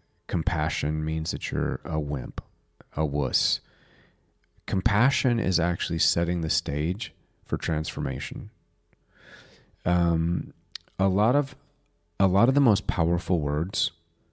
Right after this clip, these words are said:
have been, um, kind of erroneously painted as weak.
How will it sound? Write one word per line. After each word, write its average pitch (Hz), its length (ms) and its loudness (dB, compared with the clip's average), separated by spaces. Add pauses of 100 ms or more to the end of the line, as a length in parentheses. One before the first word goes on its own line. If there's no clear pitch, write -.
(140)
have 80 240 -2
been, 80 560 2 (100)
um, 76 720 -6 (1300)
kind 98 200 4
of 90 220 2 (1700)
erroneously 90 1120 4 (1120)
painted 87 680 0 (260)
as 73 260 -4
weak. 151 460 -6